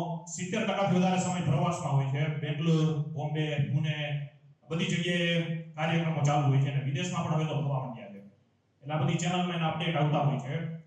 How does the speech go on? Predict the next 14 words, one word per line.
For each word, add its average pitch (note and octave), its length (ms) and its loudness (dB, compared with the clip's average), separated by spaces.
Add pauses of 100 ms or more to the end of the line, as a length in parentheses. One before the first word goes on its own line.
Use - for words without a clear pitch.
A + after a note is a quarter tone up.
(800)
છેલ્લે F3 260 0
એકવાર F3+ 320 2 (680)
પરમ - 280 2
પૂજ્ય - 180 2
વિશ્વનાથ - 480 0
દાતાર D#3+ 360 0
ગુરુજીને D#3+ 420 0
પણ D3 200 0
યાદ D#3+ 260 2
કરીએ C#3 280 4 (460)
કે B2 80 -2
જેણે D#3 220 4
પોતાના E3+ 400 0
તપ F#3 520 0